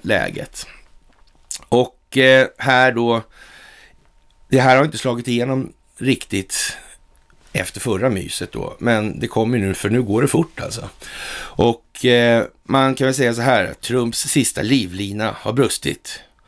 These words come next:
Kan, eh, försöka sätta avtryck inför <laughs> tjugo tjugofyra.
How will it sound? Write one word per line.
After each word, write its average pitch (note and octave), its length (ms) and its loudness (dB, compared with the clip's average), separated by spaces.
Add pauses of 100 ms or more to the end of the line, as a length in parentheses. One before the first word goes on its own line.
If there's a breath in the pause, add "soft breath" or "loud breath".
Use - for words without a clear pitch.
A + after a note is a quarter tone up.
(640 loud breath)
Kan, A2+ 360 0
eh, A#2 260 0
försöka B2 460 -2
sätta B2 240 -2
avtryck - 640 -4
inför G#2 300 -4
<laughs> - 40 -2
tjugo G2+ 340 0
tjugofyra. - 560 -4